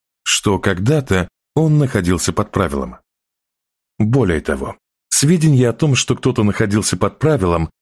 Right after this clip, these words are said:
просачивались из тюрьмы в район, где он жил, и где доминирующие ценности и этические нормы весьма походили на тюремные. По сути,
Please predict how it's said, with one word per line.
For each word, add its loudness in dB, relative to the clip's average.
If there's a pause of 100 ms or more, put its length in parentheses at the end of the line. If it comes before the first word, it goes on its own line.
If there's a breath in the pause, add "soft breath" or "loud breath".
(140)
просачивались 0
из 0
тюрьмы 2
в 0
район, 2
где 2
он 2
жил, -2 (420)
и 4
где 0
доминирующие 2
ценности 0 (220)
и 2
этические 0
нормы 2 (140)
весьма 2
походили 0
на 0
тюремные. -2 (720)
По 0
сути, 0